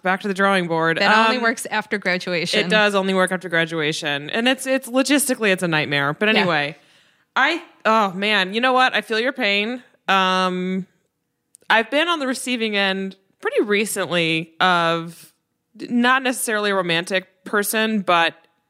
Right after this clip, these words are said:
Speaker 1: a person who tends to send extremely long, uh, messages. And that actually has a way of sort of chipping at you psychologically a little bit. Like, it's actually super fucking annoying to get inundated with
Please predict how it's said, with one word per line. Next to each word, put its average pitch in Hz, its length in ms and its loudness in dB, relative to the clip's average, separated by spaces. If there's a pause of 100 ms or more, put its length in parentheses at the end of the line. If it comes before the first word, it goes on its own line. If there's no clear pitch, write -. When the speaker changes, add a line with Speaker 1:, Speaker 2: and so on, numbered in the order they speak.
(160)
Speaker 1:
a 180 220 -2
person 165 540 -4
who 160 440 -2 (840)
tends 180 320 2
to 175 100 -6
send 156 680 -2 (340)
extremely 180 520 0
long, 156 580 -2
uh, 147 280 2
messages. 147 1000 -2 (100)
And 156 580 0 (420)
that 247 260 2
actually 226 420 -2
has 202 220 -2
a 190 80 -2
way 175 260 0
of 170 140 -2
sort 185 180 -4
of 165 160 -6
chipping 175 420 -2
at 160 160 -2
you 160 320 0
psychologically 165 800 -2
a 202 60 0
little 208 180 0
bit. 214 320 0
Like, 196 160 0
it's 196 100 -2
actually 226 260 0
super 226 960 0
fucking 202 640 -4
annoying 180 720 2
to 226 140 0
get 185 200 0
inundated 180 720 2
with 165 480 -2